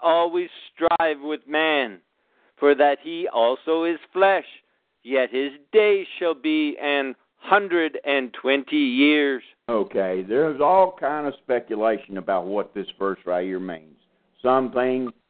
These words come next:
Speaker 2: some people think that it's a hundred and twenty years to the flood. Some people think that it's talking about his day. When it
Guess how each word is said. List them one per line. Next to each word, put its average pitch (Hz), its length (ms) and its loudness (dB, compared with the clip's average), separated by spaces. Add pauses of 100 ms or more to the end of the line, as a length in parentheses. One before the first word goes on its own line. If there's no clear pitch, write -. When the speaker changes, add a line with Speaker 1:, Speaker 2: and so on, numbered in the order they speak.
Speaker 2:
some 131 220 2
people 123 420 -2
think 123 320 -4
that 123 180 2
it's 120 180 -4
a 117 100 -2
hundred 127 340 -2
and 117 140 -10
twenty 120 280 -6
years 113 320 0 (120)
to 110 80 -8
the 101 220 -10
flood. 95 380 -2 (1160)
Some 131 220 2
people 135 400 0
think 127 300 -4
that 120 140 2
it's 120 220 0
talking 117 380 0
about 113 320 -2 (260)
his 127 240 2 (160)
day. 120 300 0
When 113 160 -10
it 110 100 -16